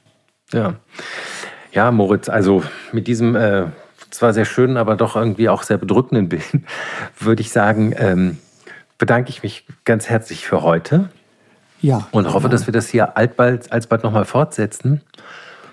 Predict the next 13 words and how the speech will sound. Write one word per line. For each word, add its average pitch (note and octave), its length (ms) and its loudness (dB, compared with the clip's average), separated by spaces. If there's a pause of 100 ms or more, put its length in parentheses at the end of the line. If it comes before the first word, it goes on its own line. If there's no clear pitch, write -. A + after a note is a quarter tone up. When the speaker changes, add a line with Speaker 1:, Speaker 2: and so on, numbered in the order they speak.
(220)
Speaker 1:
Und, F#2+ 320 -8
ähm, F#2 360 0
wann G2 220 -2
wirst G#2 220 -2
du - 60 4
denn A2 120 2
Speaker 2:
Ja. G2+ 60 0
Speaker 1:
deine F#2+ 220 -2
Reise F2+ 300 -2
antreten F#2 460 -8
in F#2+ 100 -6
die F#2 80 -6
Türkei? G#2+ 520 -10